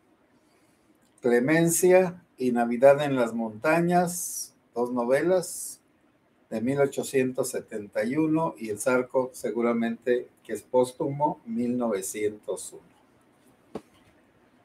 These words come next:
Lo que me ha llamado la atención de este autor, bueno, primero, he tenido la idea de que todos los liberales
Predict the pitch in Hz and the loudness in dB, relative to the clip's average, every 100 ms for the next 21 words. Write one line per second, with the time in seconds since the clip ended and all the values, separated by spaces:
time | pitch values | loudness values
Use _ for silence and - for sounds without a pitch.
0 | _ _ 135 156 156 180 185 175 170 170 | _ _ 4 4 8 12 12 12 12 8
1 | 165 160 147 - 127 117 120 127 120 117 | 8 6 2 0 6 8 6 4 0 -2
2 | 143 139 139 135 131 - 131 117 123 120 | 2 4 6 4 4 2 2 2 2 4
3 | 123 120 113 - _ - 107 110 110 87 | 4 2 0 -8 _ -10 -6 -2 -2 -2
4 | - _ - - - - - - - - | -12 _ -20 -20 -20 -20 -20 -20 -20 -16
5 | - - _ _ 185 190 180 185 180 185 | -16 -18 _ _ 8 10 10 10 12 12
6 | 165 151 127 123 117 120 123 147 151 151 | 10 8 6 6 6 4 2 4 4 2
7 | 139 - _ _ - _ _ _ 117 - | -2 -12 _ _ -20 _ _ _ -14 -8
8 | 120 - 156 160 156 139 131 110 113 110 | -8 0 2 4 2 2 0 -2 -4 -2
9 | 113 147 175 170 170 - - | 2 6 6 6 2 -2 -6